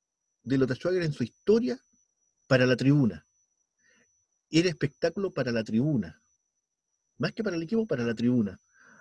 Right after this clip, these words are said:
Velocísimo, de, con buen dribbling, eh, gambeteador, eh, le gustaba hacer lujito.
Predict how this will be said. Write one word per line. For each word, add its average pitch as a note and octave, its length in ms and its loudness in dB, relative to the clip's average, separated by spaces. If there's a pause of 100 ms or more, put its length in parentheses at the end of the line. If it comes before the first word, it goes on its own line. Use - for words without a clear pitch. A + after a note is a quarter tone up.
(380)
Velocísimo, A#2 1080 -2
de, A2 240 -4
con G#2 240 -2
buen A#2+ 300 6
dribbling, C3 680 0 (320)
eh, A2 480 0
gambeteador, G#2+ 1200 0
eh, G#2+ 400 -6
le A2 140 2
gustaba A2+ 340 -2
hacer A2+ 220 -4
lujito. B2+ 880 -4